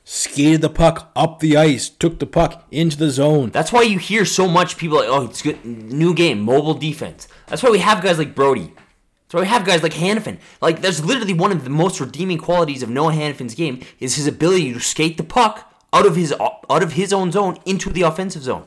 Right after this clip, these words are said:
Speaker 2: He's great at it. Don't do that anymore. Why not? What the hell? You're telling me? I, j-, it just blows my mind.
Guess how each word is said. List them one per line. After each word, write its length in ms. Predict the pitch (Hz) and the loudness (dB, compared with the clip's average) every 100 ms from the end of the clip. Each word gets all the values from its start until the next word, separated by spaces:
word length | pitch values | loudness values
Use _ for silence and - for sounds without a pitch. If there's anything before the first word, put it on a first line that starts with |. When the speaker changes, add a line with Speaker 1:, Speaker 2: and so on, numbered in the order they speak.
| _ | _
Speaker 2:
He's 100 | - | -20
great 240 | - 202 175 | -2 2 4
at 180 | 131 92 | 2 0
it. 100 | - _ _ _ _ _ _ - | -12 _ _ _ _ _ _ -8
Don't 200 | 113 107 | -8 -6
do 100 | 104 | -6
that 160 | 95 | -6
anymore. 400 | 92 92 85 80 _ _ _ _ _ _ _ _ 698 _ _ _ _ _ _ _ _ _ | -6 -8 -10 -12 _ _ _ _ _ _ _ _ _ _ _ _ _ _ _ _ _ _
Why 180 | 147 202 | 0 2
not? 400 | 214 190 160 - _ _ | 4 4 0 -10 _ _
What 280 | 139 208 208 | 0 0 0
the 60 | 175 | -4
hell? 400 | 208 180 107 - _ | 2 2 0 -10 _
You're 140 | - 156 | -14 -6
telling 360 | 233 233 214 | 0 2 2
me? 260 | 208 226 240 _ _ _ - | 0 -2 -6 _ _ _ -6
I, 120 | 190 | -4
j-, 240 | 175 - 202 | -4 -10 -12
it 100 | - | -6
just 260 | 220 - | -6 -6
blows 340 | - 226 226 208 | 2 4 4 2
my 140 | 196 | 0
mind. 360 | 190 180 139 | 2 2 2